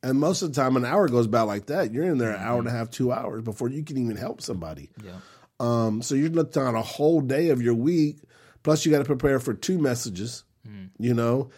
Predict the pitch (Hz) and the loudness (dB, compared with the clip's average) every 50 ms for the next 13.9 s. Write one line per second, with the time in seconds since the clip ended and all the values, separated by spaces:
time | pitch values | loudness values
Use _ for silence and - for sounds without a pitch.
0 | - - _ _ - - 190 202 185 - - 214 220 226 - 226 220 196 - - | -20 -20 _ _ -2 2 4 4 4 2 2 0 0 2 4 4 4 4 4 0
1 | - - - - 214 233 277 294 262 226 196 165 156 156 185 202 196 202 175 156 | -4 -8 -2 4 6 6 6 8 10 10 10 10 10 8 6 6 6 6 4 2
2 | 156 139 139 120 113 151 160 127 98 - - - - - - _ _ _ - 104 | 2 2 2 4 6 6 6 6 4 0 -6 -10 -12 -14 -20 _ _ _ -16 -12
3 | 101 98 101 101 _ _ _ _ _ _ _ _ _ 143 147 147 151 156 156 151 | -12 -12 -12 -14 _ _ _ _ _ _ _ _ _ 0 2 4 6 8 8 8
4 | 143 - 127 135 143 147 156 165 165 - 180 160 165 160 - 170 151 139 147 139 | 8 6 4 4 4 4 4 4 4 2 2 2 2 0 -2 -2 0 0 2 4
5 | 151 170 170 165 175 170 160 151 120 160 165 185 190 170 147 139 127 - 147 139 | 6 6 6 4 4 2 0 2 2 2 4 4 6 6 4 4 2 2 0 2
6 | 139 151 151 170 175 170 165 165 160 139 131 156 165 185 175 160 151 151 147 139 | 2 2 2 2 2 2 4 2 2 0 0 0 0 2 2 4 4 2 2 0
7 | 139 135 131 139 135 131 139 131 123 127 - - - _ - - _ _ - 131 | -2 -2 0 0 2 4 4 4 4 2 -4 -8 -12 _ -20 -20 _ _ -6 -6
8 | 123 123 127 147 151 151 143 143 139 139 135 127 127 127 127 123 123 131 156 165 | -6 -2 0 2 2 4 4 4 2 2 2 0 0 0 0 0 0 2 2 2
9 | 170 156 139 123 120 120 127 117 110 123 113 113 120 127 123 - 139 123 123 123 | 2 2 0 -2 -2 -2 -2 -2 -2 -2 -2 0 0 0 0 -2 -4 -4 -4 -4
10 | 123 - - - - - - - - - _ _ _ - - - - - _ - | -4 -6 -8 -8 -10 -12 -14 -16 -16 -20 _ _ _ -20 -20 -20 -20 -20 _ -20
11 | _ _ _ - 131 135 135 131 123 117 110 101 92 87 - _ _ _ _ _ | _ _ _ -4 0 2 4 6 6 4 4 2 -2 -6 -12 _ _ _ _ _
12 | _ _ _ _ _ _ _ _ _ _ _ _ _ _ _ _ _ - - _ | _ _ _ _ _ _ _ _ _ _ _ _ _ _ _ _ _ -20 -20 _
13 | _ _ _ _ _ _ _ - - - - 165 156 143 131 123 113 117 | _ _ _ _ _ _ _ -12 -6 2 6 6 8 8 6 4 0 -2